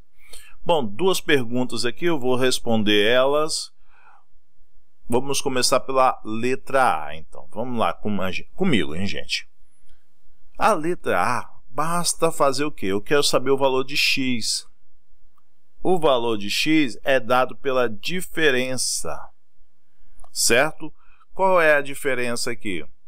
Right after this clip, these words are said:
Eu vou pegar a diferença de dois mil e dezenove, cento e trinta e cinco vírgula quatro menos noventa e um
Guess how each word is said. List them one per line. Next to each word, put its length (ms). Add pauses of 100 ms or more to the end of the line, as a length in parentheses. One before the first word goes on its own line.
(1600)
Eu 160
vou 180
pegar 640 (3250)
a 120
diferença 800
de 520 (220)
dois 300
mil 200
e 20
dezenove, 540
cento 840 (140)
e 240 (280)
trinta 540
e 80
cinco 720
vírgula 640
quatro 540
menos 1040
noventa 880
e 120
um 360